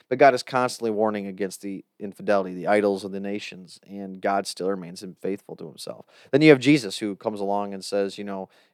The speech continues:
you know, "The reason why Moses permitted you certificates of divorce, you men, is that because your hearts were hardened." Basically, you were stubborn, you were dumb.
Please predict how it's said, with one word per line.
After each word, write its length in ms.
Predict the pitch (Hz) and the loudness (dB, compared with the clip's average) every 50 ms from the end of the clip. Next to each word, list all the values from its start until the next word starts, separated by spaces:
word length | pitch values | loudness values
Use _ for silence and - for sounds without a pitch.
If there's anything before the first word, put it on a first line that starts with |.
| _ _ _ | _ _ _
you 100 | - 101 | -12 -8
know, 200 | 104 95 92 - - | -8 -6 -8 -6 -4
"The 80 | 113 | -2
reason 320 | 117 127 135 127 127 127 113 | 2 2 4 4 4 2 4
why 300 | 110 107 104 104 101 101 | 4 4 4 2 0 0
Moses 380 | 101 110 110 113 104 98 95 | 0 2 4 4 2 2 -4
permitted 380 | - - 104 117 147 185 185 131 | -8 -6 -2 2 4 4 4 4
you 120 | 117 110 | 2 -2
certificates 540 | 98 - 107 95 - 107 95 104 104 95 - | -2 -4 -8 -8 -6 -6 -4 -4 -4 -4 -6
of 60 | 98 | -12
divorce, 400 | 95 90 92 98 95 98 98 - | -12 -4 0 2 2 2 0 -2
you 160 | - 104 98 92 | -4 -4 -4 -2
men, 400 | 92 92 92 92 101 123 123 107 | -2 -4 -4 -4 -6 -6 -8 -8
is 100 | 98 95 | -6 -2
that 160 | 101 98 - | -2 -2 -2
because 680 | - 95 90 - - 98 95 95 95 92 - - - - _ - | -4 -12 -12 -2 0 2 2 2 0 -4 -8 -16 -16 -18 _ -10
your 160 | 87 101 101 | -8 -6 0
hearts 260 | - 98 98 95 - | 0 0 0 0 -2
were 100 | 104 98 | -4 0
hardened." 360 | 107 120 135 120 98 95 90 | 2 2 2 0 -4 -8 -6
Basically, 340 | 90 95 101 - 98 104 104 | -4 -4 -4 -4 -4 -4 -2
you 60 | 104 | -2
were 80 | 101 104 | -2 -2
stubborn, 400 | - - 123 135 92 87 85 90 | -2 0 0 0 0 -4 -14 -8
you 100 | 95 101 | -4 -2
were 80 | 101 98 | -2 2
dumb. 380 | 90 120 120 113 - - _ | 4 2 2 2 -2 -12 _